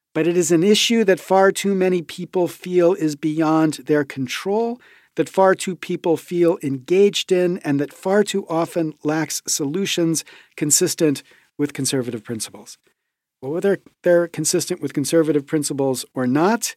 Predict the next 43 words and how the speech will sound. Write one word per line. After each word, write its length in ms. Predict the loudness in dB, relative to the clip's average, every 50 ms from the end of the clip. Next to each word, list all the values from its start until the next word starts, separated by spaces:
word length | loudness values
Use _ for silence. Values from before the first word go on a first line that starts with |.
| _ _ _ _ _ _ _ _ _
I 100 | -8 -8
think 240 | -4 -2 -2 -2 0
that 160 | -2 -4 -4 _
everyone 520 | -4 -4 2 2 2 4 4 2 0 0 -2
should 160 | -4 -8 -8
be 120 | -6 -6
able 140 | -6 -4 -4
to 140 | -4 -6 -6
agree 280 | -8 -8 -4 -4 -4
with 160 | -4 -4 -8 _
the 80 | -14
first 340 | -14 -4 -2 -2 -2 -2 _
part 360 | -10 -8 -6 -6 -6 -8 -10 _ _ _ _ _ _ _
of 140 | -18 -10 -8
what 120 | -8 -6
I 100 | -6 -8
just 260 | -8 -8 -10 -12 -12
read. 260 | -14 -14 -14 -16 -18 -20 _ _ _ _ _ _ _ _ _ _ _
And 120 | -10 -8
that's 220 | -8 -8 -8 -8 -6
why 120 | -6 -6
I'm 200 | -6 -8 -10 -12
so 240 | -12 -8 -6 -6 -6
excited 380 | -6 -8 -8 -8 -10 -10 -10
to 60 | -12 -12
have 160 | -12 -12 -12
a 40 | -12
chance 480 | -12 -12 -12 -14 -14 -14 -16 -18 -18 _ _ _ _ _ _ _
to 100 | -16 -14
talk 220 | -14 -14 -16 -16
to 80 | -16 -18
John 240 | -16 -16 -16 -16 -16
Pudner. 340 | -18 -20 -18 -18 -20 -20 -20 _ _ _ _ _ _ _ _ _ _ _ _ _
Because 280 | -4 0 0 2 2
as 180 | 4 2 2 2
you 80 | 0 0
know, 500 | 2 4 4 6 6 6 6 6 4 0 -10 -18 -20 -20 _ _
if 200 | -6 -6 -4 -2
you've 160 | -4 -2 2
listened 300 | 2 2 2 2 -2 0
to 60 | 0
these 180 | 0 0 0 -2
podcasts, 960 | -2 -4 -4 -4 -4 _ -6 -6 -6 -6 -6 -8 -10 -12 -8 -8 -8 -8 -8